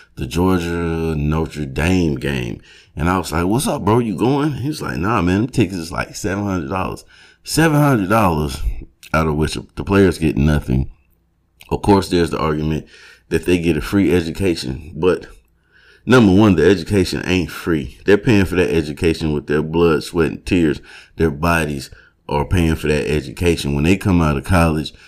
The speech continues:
you know, you banged, you bruised, you dealing with issues that happen to your body that you're gonna have to carry around for the rest of your life. So you get out of my face with that bullshit of the,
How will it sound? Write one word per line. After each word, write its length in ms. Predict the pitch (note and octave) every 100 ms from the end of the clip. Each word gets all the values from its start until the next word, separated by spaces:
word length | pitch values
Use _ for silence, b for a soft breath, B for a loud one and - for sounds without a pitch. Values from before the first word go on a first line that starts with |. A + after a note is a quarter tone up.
| b -
you 100 | E2+
know, 140 | D2
you 200 | D#2 F2
banged, 460 | D#2 E2+ F2 F2 D2
you 120 | D2
bruised, 380 | D2 E2+ E2+ E2
you 100 | B2
dealing 340 | G#2+ G#2 F2+
with 240 | D#2+ D#2+
issues 640 | F#2+ G2 - F2+ E2+ D2+ - b b _
that 120 | D2+
happen 280 | E2 F#2 D#2+
to 120 | F#2
your 120 | E2+
body 360 | D2 E2 D#2+ D2
that 140 | D2
you're 100 | G2+
gonna 200 | F2+ E2+
have 160 | E2+ E2
to 80 | C2
carry 300 | - F2+ D#2+
around 400 | D2+ D#2+ C#2+ C2 b b b
for 160 | - D#2+
the 80 | D2
rest 300 | E2+ E2 D2+
of 40 |
your 120 | D#2
life. 260 | D2+ D2+ C#2+
So 100 | D2
you 160 | G2+
get 160 | E2+ E2
out 140 | D#2+
of 60 | D#2
my 100 | C#2
face 280 | C2+ D#2+ D2+
with 140 | C2
that 240 | C#2 C2 C2+
bullshit 460 | D#2 D2+ - D2
of 200 | C2+ B1+
the, 180 | - B1+